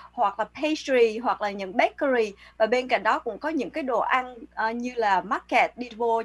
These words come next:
chợ rất là, ờ, ngon, thưa quý vị. Và chợ này á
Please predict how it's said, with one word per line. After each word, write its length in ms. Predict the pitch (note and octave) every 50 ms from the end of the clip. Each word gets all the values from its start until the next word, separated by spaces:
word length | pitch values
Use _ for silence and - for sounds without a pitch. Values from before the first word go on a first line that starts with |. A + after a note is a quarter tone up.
| A3
chợ 340 | - A#3 G#3+ F#3+ F3 E3 A2+ -
rất 260 | G3+ C4+ G4+ G4+ -
là, 260 | D4+ B3+ A3+ G3+ F#3+ - - - - - - -
ờ, 280 | - - - F3+ F3 E3+
ngon, 400 | F#3+ A3 B3 B3+ B3 A#3+ A#3+ B3
thưa 160 | C#4+ B3 A#3+
quý 120 | A#3+ D4
vị. 260 | D4 D4+ A#3+ G3 F3+ - - - - _ _
Và 140 | - A#3 A#3+
chợ 280 | A#3 - C4 A#3 G#3 G#3
này 300 | A#3 A#3+ A#3+ A#3 A3+ B3
á 200 | D4 E4 -